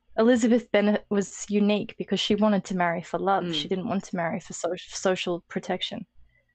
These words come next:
Speaker 1: So they were still expected to be arranging marriages for that. <coughs>
Speaker 2: Well, it's interesting to think that in the, in the, my, my mid twentieth century rom-coms, none of the women, you know, none of the character, women characters need ma-,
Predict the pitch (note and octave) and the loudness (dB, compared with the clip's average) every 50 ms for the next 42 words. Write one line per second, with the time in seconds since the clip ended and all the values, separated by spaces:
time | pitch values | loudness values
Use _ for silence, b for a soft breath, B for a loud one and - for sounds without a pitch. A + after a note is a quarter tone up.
0 | _ - - _ _ _ B B B B B B B B B B - G3+ F#3+ G3+ | _ -20 -20 _ _ _ B B B B B B B B B B -2 0 2 2
1 | G3 G3+ G#3 - - - G#3 G3 F#3+ - - G#3 F#3 F#3 - - - G3+ G#3 - | 4 2 0 2 2 2 4 4 2 0 0 -2 -2 -2 -2 -2 -2 -2 -2 0
2 | F#3 G3 F3+ E3+ E3+ E3 E3 F3 - E3+ - - - E3 D#3+ - - D4 D4 - | 2 2 2 2 0 -2 -4 -4 -2 0 2 2 2 2 0 0 0 -2 -2 -2
3 | - - - - - - - _ _ _ - - _ _ _ _ _ _ _ - | -2 -4 -2 -4 -6 -8 -12 _ _ _ -20 -20 _ _ _ _ _ _ _ -20
4 | - _ _ _ - - - F3 F#3 F#3 - - A3 - - F4+ E4+ - G#4 F#4 | -20 _ _ _ -16 -14 -6 -4 -4 -2 -2 -2 -2 0 -2 0 0 0 -2 0
5 | - F4 C#4 C4 B3 B3 - A3 - B B B B B B B _ - A3+ - | 2 2 2 2 2 0 0 -2 -2 B B B B B B B _ -2 -2 0
6 | - - A3+ A#3 A#3 G#3 A3 G#3+ G#3 G3 - G3+ G#3 F#3+ G3+ G3+ G3 - G#3 G#3 | 0 2 2 2 4 4 2 2 2 0 0 0 0 0 0 0 0 0 0 0
7 | F#3+ F#3 F#3 - G3+ G3 G3 G3 G#3 A3+ A3+ A3+ - B3 A#3+ A3+ G#3+ - - A3 | 0 0 -2 -4 -4 -2 0 0 0 0 -2 -2 -2 -2 0 0 -2 -2 -4 -6
8 | G3 - G3 F3+ F3+ F3 F3 F3 F3 F3 G3 F3+ F3 E3+ - B B B B B | -6 -6 -6 -4 -2 -2 -4 -4 -4 -6 -6 -6 -6 -6 -8 B B B B B
9 | B - G#3+ B3 C4+ D4 C#4+ - D4 A#3+ A#3+ A3+ A3 G3+ - - - G3+ F#3 F3+ | B -2 0 2 2 2 0 -2 -2 0 0 0 0 -2 -4 -4 -4 -2 -2 -2
10 | F#3 G#3+ A3+ A#3 A#3 - - - A3+ G#3 F#3+ - - F#3 F#3+ F#3+ F#3+ F#3 F#3 G3 | -2 -2 -2 -2 -2 -4 -4 -4 -4 -4 -4 -4 -6 -4 -4 -4 -4 -4 -4 -6
11 | F#3 F3 F3+ F3+ F3 F3 F#3 F#3 F#3 F3 F3 F3 | -6 -6 -6 -6 -6 -4 -4 -4 -4 -4 -6 -8